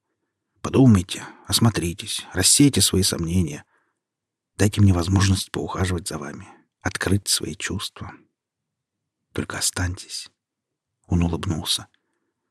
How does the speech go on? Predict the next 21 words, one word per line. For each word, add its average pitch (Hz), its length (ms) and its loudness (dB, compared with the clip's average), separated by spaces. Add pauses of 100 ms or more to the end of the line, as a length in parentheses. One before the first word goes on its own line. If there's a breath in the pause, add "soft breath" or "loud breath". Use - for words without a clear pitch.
(540)
«Я 95 160 -4
люблю 95 280 -2
вас, - 320 -8
Мира». - 400 -12 (1500)
Внезапно 98 600 0
она 110 180 4
встала 101 360 0
со - 140 -4
стула, - 420 -6 (300)
посмотрела 127 560 4
на 113 80 6
него 113 260 6
невидящим 104 540 2
взглядом, 123 540 -2 (420)
повернулась 131 880 6
и, 135 100 4
как - 300 -4
слепая, 120 480 -2
пошла - 340 -2
к 95 80 -10
двери. 82 380 -8